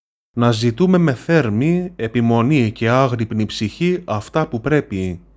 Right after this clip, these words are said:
«Ζητείτε πρώτον την βασιλεία του Θεού και την δικαιοσύνην αυτού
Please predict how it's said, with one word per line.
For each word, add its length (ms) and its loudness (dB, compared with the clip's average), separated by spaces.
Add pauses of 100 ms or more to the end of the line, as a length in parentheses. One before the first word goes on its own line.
(600)
«Ζητείτε 600 2
πρώτον 540 2
την 200 -2
βασιλεία 600 0
του 140 -6
Θεού 720 -2
και 120 -8
την 180 0
δικαιοσύνην 760 2
αυτού 520 -2